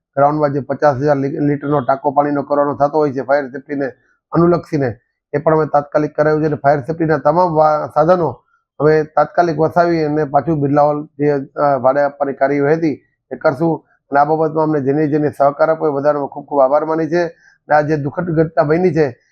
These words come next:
અમે પણ દિલગીરી વ્યક્ત કરીએ છીએ અને આવું અમારે ત્યાં આવો ન બનાવ બને અથવા બીજે ક્યાંય પણ ન બનાવ બને એની સાવચેતી રાખશું, એ એક હકીકત છે.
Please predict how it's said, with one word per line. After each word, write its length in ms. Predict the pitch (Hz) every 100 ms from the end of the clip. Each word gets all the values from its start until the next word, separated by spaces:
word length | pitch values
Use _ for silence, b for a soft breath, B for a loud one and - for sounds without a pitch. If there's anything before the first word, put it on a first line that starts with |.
| _ 143
અમે 240 | 151 180
પણ 160 | 180 160
દિલગીરી 360 | 175 180 180
વ્યક્ત 240 | 170 165 170
કરીએ 340 | 160 165 165
છીએ 180 | 151 170
અને 280 | - - 151
આવું 280 | 170 165 -
અમારે 340 | - 156 170
ત્યાં 260 | 160 165 160
આવો 160 | 160 160
ન 140 | 160
બનાવ 280 | 160 160 156
બને 200 | 160 165
અથવા 200 | 151 151
બીજે 240 | 143 151
ક્યાંય 160 | 160 156
પણ 200 | 156 160
ન 40 |
બનાવ 300 | 160 180 185
બને 240 | 175 180 160
એની 560 | 131 _ _ - 160
સાવચેતી 500 | - 156 156 165 160
રાખશું, 440 | 156 156 - 175 196
એ 60 | 160
એક 220 | 151 147
હકીકત 400 | 139 151 151 123
છે. 180 | _